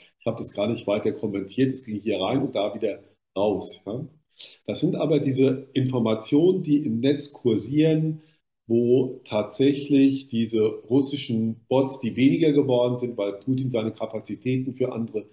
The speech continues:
Felder der Propaganda braucht. Aber das hat nicht aufgehört, ja? Und es wird da auch Stimmung gemacht. Und dann greifen das Leute auf. Das können die Leute auf der Straße aufgreifen, weil sie es nicht besser wissen.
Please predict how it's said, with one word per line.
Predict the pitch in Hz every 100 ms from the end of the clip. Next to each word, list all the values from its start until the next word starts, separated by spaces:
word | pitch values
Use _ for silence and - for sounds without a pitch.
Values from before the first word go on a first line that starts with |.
| _ _
Felder | - 127 127
der | 113
Propaganda | - - 101 95 98 98
braucht. | 90 - 156 170 - - _ _ _ -
Aber | 117 117 120 -
das | 110 -
hat | 117 -
nicht | 104 -
aufgehört, | 101 123 - - 87 82 78 - -
ja? | 101
Und | 131 110
es | 98 -
wird | 120
da | 113 104
auch | 98
Stimmung | - - 131 135 117
gemacht. | 90 87 87 - _ _ _ _ _
Und | 110 110 - -
dann | 113 120
greifen | 110 120 123 117
das | 107 -
Leute | 101 113 117 113
auf. | 104 98
Das | 92 90
können | 120 117
die |
Leute | 101 104 113 113
auf | 101
der | 92
Straße | - - 104 135 - -
aufgreifen, | 90 - - 95 -
weil | 92 92
sie | 92
es | -
nicht | 95 -
besser | 95 87 -
wissen. | 143 - 92